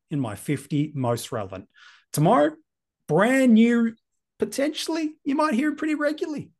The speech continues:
Who knows? Vams, you might know him as the fantasy nut from Twitter or X. He is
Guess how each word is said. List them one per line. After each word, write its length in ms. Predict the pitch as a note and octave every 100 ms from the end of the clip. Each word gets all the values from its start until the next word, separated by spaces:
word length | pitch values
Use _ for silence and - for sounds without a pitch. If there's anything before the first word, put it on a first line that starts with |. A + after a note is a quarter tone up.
| _
Who 140 | G#3+ B3
knows? 500 | C4 G#3 B2 - - _ _ _ -
Vams, 720 | B2 F3+ G3+ D#3+ A2 G#2 - -
you 140 | D#3+
might 200 | G3+ G#3+
know 140 | F#3+ G#3
him 140 | G#3
as 100 | F3+
the 160 | F#3 - -
fantasy 460 | G3+ G#3+ G3+ A3+
nut 300 | A3 F#3 G3 - - _
from 340 | _ F3 D3+ C#3
Twitter 400 | - - G3 A3 -
or 180 | D#3 D3+
X. 380 | - C#4+ - - _ _ _
He 420 | - G3+ G#3+ G#3+
is 160 | F3+ D3+